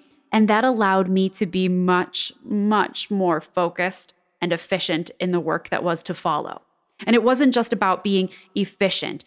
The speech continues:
It was about being a little bit happier while I did it too. The work ahead felt a little bit less like a chore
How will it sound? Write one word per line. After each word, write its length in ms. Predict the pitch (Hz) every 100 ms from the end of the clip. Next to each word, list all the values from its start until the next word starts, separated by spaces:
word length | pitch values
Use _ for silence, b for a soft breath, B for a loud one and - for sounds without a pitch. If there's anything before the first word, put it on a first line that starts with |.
| B B
It 80 |
was 140 | 220 220
about 480 | 220 214 - _ -
being 240 | 226 208
a 60 | 196
little 220 | 196 190
bit 180 | 180 -
happier 500 | 190 175 175 160 160
while 180 | 160
I 140 | 160 160
did 200 | 175 160
it 180 | - -
too. 360 | - 147 147 - _ _ _ _ _ -
The 100 | 233
work 320 | 220 220 220
ahead 360 | 226 233 220 202
felt 360 | - 208 208 -
a 100 | 220
little 320 | 220 220 240
bit 200 | 262 -
less 340 | 220 214 -
like 180 | 220 220
a 60 | 214
chore 640 | - - 208 220 294